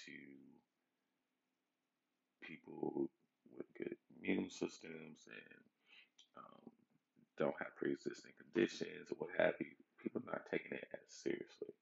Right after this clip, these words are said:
Um, and I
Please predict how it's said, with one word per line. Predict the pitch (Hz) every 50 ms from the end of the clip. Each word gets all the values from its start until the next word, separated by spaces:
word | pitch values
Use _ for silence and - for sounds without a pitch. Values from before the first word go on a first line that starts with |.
| _ _ _ _ _ _ _ _ _ _ _ _ _ _ _ - -
Um, | - 50 50 - - _ _ _ _ _ _ _ _ _ _ _ _ _ _ _ _ _ _ _ _ _ _ _ _ _ _ _ _ _ _ -
and | 80 76 73 73 71 71 73 71 71 - _
I | -